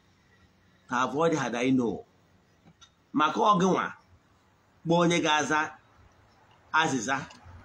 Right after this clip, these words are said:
etu ị sịrị wee lụọ ọrụ with onyinye amara ya nyere gị. Before enye gị onyinye amara a, a maara, mmụọ maara na ị mewuru ya.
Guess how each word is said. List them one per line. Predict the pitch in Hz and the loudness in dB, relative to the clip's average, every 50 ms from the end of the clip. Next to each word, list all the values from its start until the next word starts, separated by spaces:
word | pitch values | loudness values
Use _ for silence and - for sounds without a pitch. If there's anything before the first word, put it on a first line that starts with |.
| - - - - - - - - - - - - - - - _ - | -20 -20 -20 -20 -20 -20 -20 -20 -20 -20 -20 -20 -20 -20 -20 _ -2
etu | 165 165 170 170 170 165 | 0 2 2 2 4 4
ị | 165 170 165 | 4 4 4
sịrị | - 156 147 123 110 101 95 - - - - - - - - - - | 2 0 0 0 -2 -4 -8 -12 -16 -18 -18 -18 -20 -20 -20 -10 -4
wee | 123 127 131 135 147 | -2 0 0 2 4
lụọ | 147 156 156 156 156 | 4 4 4 2 2
ọrụ | 151 151 139 | 2 4 4
with | 135 117 - | 2 2 0
onyinye | 120 117 117 117 131 143 | -2 0 0 0 0 0
amara | 131 117 107 110 117 117 113 | -2 -2 -4 -4 -4 -4 -4
ya | 107 107 | -4 -4
nyere | 104 92 87 85 | -4 -6 -6 -10
gị. | 80 - - _ - - - - _ _ _ - _ _ _ _ - | -14 -18 -20 _ -20 -20 -20 -20 _ _ _ -20 _ _ _ _ -2
Before | 165 165 226 226 214 | 0 2 2 2 4
enye | 185 180 190 | 4 4 4
gị | 185 175 175 | 6 6 6
onyinye | 165 151 151 156 160 | 6 6 4 4 4
amara | 160 143 127 123 131 127 120 | 2 2 2 0 0 0 -2
a, | - - - - - _ _ - - - - _ _ _ _ _ _ _ - | -4 -6 -14 -20 -20 _ _ -20 -20 -20 -20 _ _ _ _ _ _ _ 0
a | 165 190 | 2 4
maara, | 190 180 156 143 131 123 113 101 113 - - _ _ - | 4 4 4 2 2 0 -2 -2 -6 -8 -16 _ _ -2
mmụọ | 170 190 208 214 196 175 151 135 | 0 2 4 4 4 2 2 2
maara | 135 127 123 120 120 | 0 0 0 0 0
na | 135 156 | 0 2
ị | 156 143 135 | 2 2 2
mewuru | 123 117 110 110 104 | 2 0 0 -2 -2
ya. | 110 120 | -4 -4